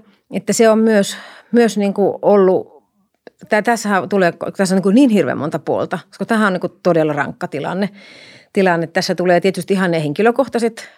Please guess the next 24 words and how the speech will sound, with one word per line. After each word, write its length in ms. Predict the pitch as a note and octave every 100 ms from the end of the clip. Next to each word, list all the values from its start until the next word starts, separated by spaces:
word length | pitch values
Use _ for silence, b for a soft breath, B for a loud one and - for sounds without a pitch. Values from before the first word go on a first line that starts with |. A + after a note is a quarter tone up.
| _
tuntemukset, 560 | A#3 A3 G#3+ G#3 G#3 G3
jotka 220 | G3 G3+
sulle 180 | F#3+ G3
tulee. 400 | G3 F#3+ E3+ E3+ B B
Sitten 300 | B A#3 G#3+
tulee 360 | - F#3+ F3 E3 F3 -
ihan, 180 | C3 F#3
ihan 200 | G#3+ G3+
niinku, 100 | F#3
mikä 200 | F3+ F3
liittyy 240 | F3 E3 D3+
sun 140 | D3
omaan 300 | C#3+ G3 A#3
elämään. 420 | A#3 A3+ A3+ A3 A3 B B
Sitten 260 | B B3 G#3
tulee 300 | - G3+ F#3
koko 300 | A3+ A3 F#3+
se 120 | G3
asia. 220 | E3+ F3
Kyllä 140 | E3 F#3
mä 120 | G3 -
koen 340 | A3 G#3 E3+ F#2+ - -
suurta 360 | A#3+ G#3 G#3+
surua 440 | G3+ A3+ G3+ D#3